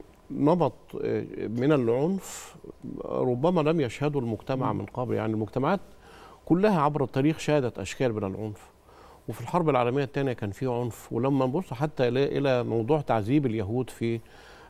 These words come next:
Speaker 1: الحرب العالمية الثانية لم يكن كما، كما هو موجود في غزة. يعني كانوا موجودين في معسكر وكانوا بيتعاملوا معاهم ب-، في يعني شكل من أشكال التعذيب، وبعضهم مات وكل حاجة، وإحنا الناس كلها بتعترف إن هم اتأثروا واتعذبوا وكده،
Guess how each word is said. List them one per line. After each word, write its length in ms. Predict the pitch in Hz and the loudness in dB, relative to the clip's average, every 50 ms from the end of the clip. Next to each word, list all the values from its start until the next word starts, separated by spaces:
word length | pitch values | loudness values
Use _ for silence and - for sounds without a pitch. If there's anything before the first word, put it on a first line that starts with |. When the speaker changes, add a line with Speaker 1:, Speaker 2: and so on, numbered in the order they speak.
| - 107 | -8 -8
Speaker 1:
الحرب 300 | 101 - 139 139 131 127 | -4 -2 -2 0 2 2
العالمية 360 | 120 110 110 107 113 127 127 | 2 2 2 2 2 2 0
الثانية 280 | 117 - 135 127 123 | 0 0 0 2 4
لم 200 | 127 160 170 165 | 4 4 6 4
يكن 360 | 160 165 160 - 120 110 110 - - - - - - | 4 2 0 -2 -4 -4 -4 -6 -10 -14 -16 -10 -6
كما، 260 | - 131 123 117 110 | -4 -4 -2 -4 -4
كما 440 | - - - - - - 120 120 110 | -6 -10 -14 -10 -6 -4 -2 -2 -2
هو 160 | 110 123 120 | -2 -4 -4
موجود 360 | 117 110 107 104 113 131 - | -2 -4 -4 -4 -4 -6 -4
في 100 | - 117 | -2 -2
غزة. 280 | 107 117 127 117 101 98 | -2 0 -2 -2 0 0
يعني 220 | 113 123 123 120 | 0 0 0 -2
كانوا 220 | - - 117 120 120 | -2 -2 -2 -2 0
موجودين 480 | 123 113 101 101 101 98 120 131 131 | -2 -2 -2 -2 -2 -2 0 -2 -2
في 360 | 117 - - 117 123 123 120 | -2 -6 -4 -4 -2 0 0
معسكر 580 | 110 101 98 90 95 110 113 - - - 147 180 | 0 -2 -2 0 -2 -2 -2 -4 -4 -2 -2 0
وكانوا 420 | 196 160 - - 180 175 175 165 160 - - - - - - - - - - | -2 -2 0 0 2 2 2 0 0 -4 -12 -20 -20 -20 -20 -20 -16 -4 2
بيتعاملوا 460 | 165 180 180 - 160 170 175 165 147 | 2 4 4 4 4 4 4 2 0
معاهم 420 | 131 120 123 135 139 123 120 113 110 | 0 0 0 0 0 -2 -4 -4 -2
ب-، 200 | 117 117 113 110 | 0 0 0 -2
في 120 | 98 117 | -2 -4
يعني 180 | 123 127 117 110 | -4 -2 -4 -2
شكل 320 | - - 160 143 - 127 | 0 0 0 0 0 -2
من 120 | 110 104 110 | -2 -2 -2
أشكال 300 | 104 - - 131 120 123 | -4 -2 -2 -2 -2 -2
التعذيب، 520 | 110 - 110 98 92 98 101 123 151 190 | -2 -2 -2 -2 -2 -2 -2 -2 -2 -2
وبعضهم 520 | 202 170 160 151 160 214 214 175 165 147 151 | 0 0 0 0 0 0 0 2 2 2 4
مات 280 | 165 180 180 170 - | 4 4 2 2 0
وكل 280 | 139 120 - 226 226 180 | -2 -2 -2 0 0 0
حاجة، 240 | 156 185 202 175 156 | 0 0 0 0 0
وإحنا 280 | 160 180 175 170 156 156 - | 0 2 2 2 2 2 2
الناس 180 | - 160 190 196 - | 0 0 0 0 0
كلها 240 | - 147 151 180 170 | 0 2 4 4 2
بتعترف 540 | 147 - 123 120 - - 139 143 131 - | 2 0 -2 0 0 0 0 0 0 -2
إن 80 | 127 120 | -4 -4
هم 320 | 120 131 131 131 131 127 127 - - - - - - - - - - - | -2 -2 -2 -2 -4 -6 -8 -12 -18 -20 -20 -20 -20 -20 -16 -12 -10 -10
اتأثروا 580 | - - - 131 - - 143 139 139 131 120 | -6 -4 -4 -2 0 2 2 4 4 4 2
واتعذبوا 720 | 117 113 110 110 117 107 101 120 123 117 110 113 110 110 104 | 0 0 2 2 2 2 2 0 0 0 0 -2 -2 -4 -4
وكده، 340 | 101 - 123 113 107 107 | -4 -4 -4 -4 -4 -6